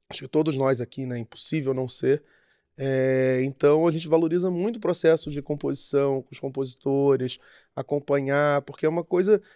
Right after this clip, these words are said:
é, linda ver uma disputa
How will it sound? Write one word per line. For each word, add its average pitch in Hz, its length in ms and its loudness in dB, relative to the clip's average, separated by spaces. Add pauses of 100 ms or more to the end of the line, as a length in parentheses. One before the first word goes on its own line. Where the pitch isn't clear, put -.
(120)
é, 156 760 0
linda 175 440 2
ver 165 400 4
uma 165 180 0
disputa 220 640 0